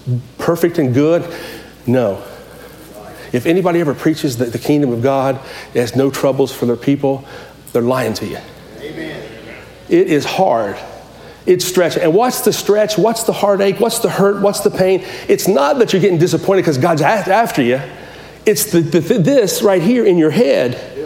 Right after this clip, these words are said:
Speaker 1: that God is trying to get out of your head and get new truths into us.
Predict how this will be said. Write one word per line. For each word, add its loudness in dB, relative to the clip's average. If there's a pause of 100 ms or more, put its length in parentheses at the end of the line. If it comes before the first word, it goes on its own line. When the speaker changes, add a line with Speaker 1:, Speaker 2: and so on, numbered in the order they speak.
(440)
Speaker 1:
that 2
God 2
is 4
trying 2
to 2
get 2
out 4
of 2
your 4
head 2 (320)
and 4
get 6
new 4
truths 0
into 0
us. -10